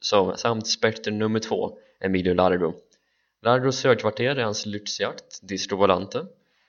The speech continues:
Han har också en kvinnlig lönnmördare, Fiona Volpe. Filmen avslutas med ett stort undervattensslag och en därpå följande slutstrid ombord på skeppet Distro Volante. Och, eh,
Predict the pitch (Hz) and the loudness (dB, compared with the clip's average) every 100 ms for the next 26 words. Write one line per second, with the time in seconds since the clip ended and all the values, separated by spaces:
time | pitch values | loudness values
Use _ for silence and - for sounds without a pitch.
0 | _ _ 107 107 - 110 113 113 101 110 | _ _ 0 0 0 -2 2 0 2 2
1 | 107 98 95 104 131 - 107 107 98 98 | 2 2 2 0 -2 -6 -4 -2 0 0
2 | 101 151 202 - _ _ _ _ _ - | 0 -6 -6 -16 _ _ _ _ _ -2
3 | 120 127 131 117 - 117 113 113 113 110 | 0 4 6 4 2 0 2 0 0 -6
4 | - 113 110 110 98 98 98 98 - 135 | -4 -4 -2 -2 2 0 0 -8 -6 -6
5 | 143 92 90 - 104 101 98 95 92 98 | -4 -6 -8 -10 -10 -8 -2 -2 -2 -8
6 | - 85 85 90 - 104 90 - 110 92 | -10 -8 -8 -8 -8 -10 -10 -10 -8 -8
7 | 85 92 87 92 85 - - - - 80 | -8 -12 -12 -14 -14 -18 -12 -12 -10 -16
8 | - - - - 110 139 104 76 73 - | -16 -12 -12 -2 2 4 4 0 -2 -16
9 | _ _ _ _ _ _ _ _ _ _ | _ _ _ _ _ _ _ _ _ _
10 | _ _ _ _ _ _ _ _ _ - | _ _ _ _ _ _ _ _ _ -8
11 | 117 117 _ - 123 120 | -8 -8 _ -8 -2 -2